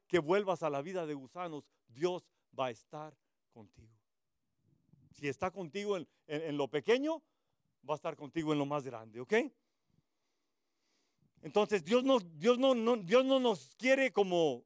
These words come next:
ah, mariposas en una vitrina, ¿correcto? Nos quiere en un mundo transformando nuestro mundo, cambiando nuestro mundo, ¿ok? Entonces, ¿por qué Dios te quiere?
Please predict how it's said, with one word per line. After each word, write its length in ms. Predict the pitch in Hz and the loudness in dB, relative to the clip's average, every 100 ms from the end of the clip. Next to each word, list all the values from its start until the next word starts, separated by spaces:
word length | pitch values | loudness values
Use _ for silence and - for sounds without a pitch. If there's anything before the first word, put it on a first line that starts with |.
| _ | _
ah, 440 | 156 151 143 120 107 _ _ _ _ _ | 2 4 6 2 -2 _ _ _ _ _
mariposas 800 | 156 165 160 226 247 247 240 - _ | -2 0 2 4 4 4 0 -2 _
en 140 | 160 | 0
una 180 | 185 208 | 2 2
vitrina, 500 | 165 143 175 160 117 | 0 -4 -4 -4 -6
¿correcto? 500 | 147 165 208 233 202 | -4 -2 0 -2 -6
Nos 240 | 156 143 - | -2 -2 0
quiere 280 | 220 247 226 | 2 4 4
en 120 | 208 | 4
un 220 | 247 233 | 2 2
mundo 520 | 262 311 220 185 185 - _ _ _ | 2 2 4 2 0 -8 _ _ _
transformando 760 | 170 160 135 160 151 202 240 214 | 0 0 2 -2 2 2 4 2
nuestro 320 | 180 160 160 | 2 2 2
mundo, 360 | 170 202 147 139 | 4 2 0 -2
cambiando 460 | 156 160 220 214 | -2 2 2 2
nuestro 300 | 196 170 160 | -2 -4 -4
mundo, 360 | 139 127 104 95 _ _ _ | -6 -8 -14 -20 _ _ _
¿ok? 180 | 131 127 233 254 _ _ _ - _ _ _ _ _ _ _ _ _ _ _ _ _ _ _ - | -18 -2 -2 -2 _ _ _ -20 _ _ _ _ _ _ _ _ _ _ _ _ _ _ _ -10
Entonces, 560 | 147 208 196 220 - _ _ _ _ _ | 0 0 4 0 0 _ _ _ _ _
¿por 240 | 208 196 | 4 4
qué 200 | 269 311 | 4 4
Dios 340 | 254 285 269 | 6 6 6
te 160 | - 226 | 4 0
quiere? 560 | - 262 254 170 170 | 4 4 4 4 0